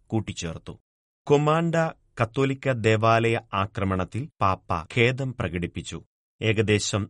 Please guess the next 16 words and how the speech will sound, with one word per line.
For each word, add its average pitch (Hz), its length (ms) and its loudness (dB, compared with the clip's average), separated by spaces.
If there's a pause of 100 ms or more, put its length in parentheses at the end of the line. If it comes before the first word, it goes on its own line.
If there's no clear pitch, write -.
(100)
നാൽപതോളം 101 600 0
വിശ്വാസികളുടെ 98 960 -4
ജീവൻ 107 480 -2
അപഹരിച്ച 92 520 -4
കോങ്കോയിലെ 92 880 -2
കൊമാൻഡയിലുള്ള 131 880 -2 (320)
കത്തോലിക്ക 123 440 -4
ദേവാലയത്തിൽ 95 800 -2 (120)
ഉഗാണ്ടൻ 113 640 2
വിമതരിൽപ്പെട്ട 101 720 -2 (360)
അലൈഡ് 107 720 -2
ഡെമോക്രാറ്റിക് 120 640 -4
ഫോഴ്സ് 113 360 -2
അംഗങ്ങൾ 98 340 -2
നടത്തിയ 95 500 -4
ഭീകരാക്രമണത്തെ 95 1080 -2